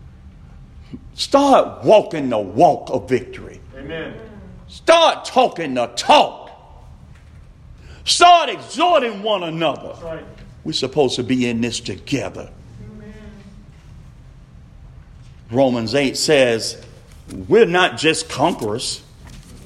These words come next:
Speaker 1: It says what? We are more than conquerors in Jesus Christ.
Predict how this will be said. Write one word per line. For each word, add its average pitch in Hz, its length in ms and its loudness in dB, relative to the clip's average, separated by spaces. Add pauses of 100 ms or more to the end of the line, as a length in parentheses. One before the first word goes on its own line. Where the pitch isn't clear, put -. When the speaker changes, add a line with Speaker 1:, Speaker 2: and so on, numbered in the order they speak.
(920)
Speaker 1:
It 185 100 6
says 170 340 4
what? 160 400 0 (1000)
We 226 280 0
are 175 400 4 (220)
more 254 680 4 (1400)
than 139 240 2
conquerors - 800 -2 (2250)
in 117 260 2
Jesus 95 520 -4
Christ. - 640 -8